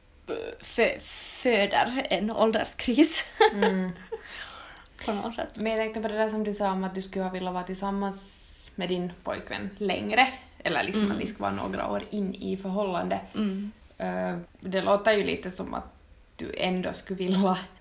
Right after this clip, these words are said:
Speaker 2: ta vid där ditt förra förhållande tog slut.
Speaker 1: <laughs> Jag tror att det bara att jag skulle vara lite mindre stressad. Vet du, man skulle känna sig kanske mer trygg. Eller jag vet inte. För att dra ihop säcken, Mikaela.
Speaker 2: Mhm.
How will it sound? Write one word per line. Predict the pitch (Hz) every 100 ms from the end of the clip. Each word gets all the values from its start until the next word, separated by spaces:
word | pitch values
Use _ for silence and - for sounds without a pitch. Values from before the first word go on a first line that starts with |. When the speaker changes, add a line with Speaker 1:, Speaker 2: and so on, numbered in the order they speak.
| - -
Speaker 2:
ta | 185 175
vid | 185 175 175 190 -
där | - 185 -
ditt | 180 185 - -
förra | - 185 185
förhållande | 185 185 180 95 196
tog | 98 196
slut. | - 233 170 214 - - - - -
Speaker 1:
<laughs> | - - -
Jag | - 220
tror | 247
att | 254
det |
bara | 214 220
att | 208
jag | 208
skulle | - 202
vara |
lite | 202 190
mindre | 190 202 202
stressad. | - - 226 - - - - - -
Vet | - 208
du, | 185 - 196 - -
man | 214
skulle | - 202
känna | 202 196
sig | -
kanske | - 196 190
mer | 202 196
trygg. | 190 - 202 196 208 208 262 269 _
Eller | 233 233 233 233
jag | 240
vet | 240 226
inte. | 214 233 - _ _ _ - - - - - - - - -
För | 247
att | 269
dra | 269 269
ihop | 269 277
säcken, | - 294 - 233
Mikaela. | 220 220 208 196 214
Speaker 2:
Mhm. | 214 208 220